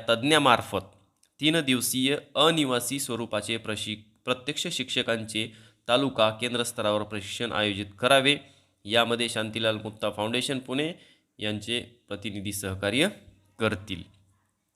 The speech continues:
बघा आता या ठिकाणी जिल्ह्यातील प्रत्येक तालुक्यातून आणि केंद्रातून शिक्षकाची निवड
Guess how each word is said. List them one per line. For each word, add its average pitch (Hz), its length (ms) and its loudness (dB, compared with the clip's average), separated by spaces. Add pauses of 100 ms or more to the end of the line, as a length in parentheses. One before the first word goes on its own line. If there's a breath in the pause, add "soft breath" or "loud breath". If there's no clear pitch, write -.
(120)
बघा 104 300 6
आता - 140 2 (560 soft breath)
या 120 240 6
ठिकाणी 131 380 2
जिल्ह्यातील 127 420 0
प्रत्येक 135 560 -4
तालुक्यातून 139 600 0 (220)
आणि 113 180 -6
केंद्रातून 123 560 0
शिक्षकाची 113 540 -6
निवड 117 360 2